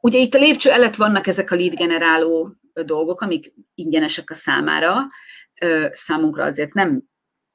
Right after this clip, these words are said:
ingyenesek, mert meg kell csinálni, vagy esetleg hirdetek is rá, és legyen egy olyan promóció, legyen olyan marketing kommunikációm,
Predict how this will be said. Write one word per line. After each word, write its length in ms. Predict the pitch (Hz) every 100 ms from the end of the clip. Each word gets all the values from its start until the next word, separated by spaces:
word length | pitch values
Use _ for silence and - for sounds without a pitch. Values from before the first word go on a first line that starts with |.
| -
ingyenesek, 760 | 156 139 131 143 - 180 - - - -
mert 220 | - - 147
meg 160 | 151
kell 160 | - -
csinálni, 360 | - 175 151
vagy 100 | 139
esetleg 360 | 135 - 143 139
hirdetek 540 | - 151 139 147 -
is 200 | - -
rá, 280 | - 156 233 277 _ _ _ _ _ _ _ _ -
és 240 | - 175 -
legyen 260 | 233 285
egy 120 | 202 165
olyan 500 | 170 165 160 160 -
promóció, 880 | 160 160 160 160 - 151 151 - -
legyen 300 | 180 202 175
olyan 160 | 156
marketing 420 | 160 156 165 170
kommunikációm, 880 | 156 160 165 160 - 180 - 233 294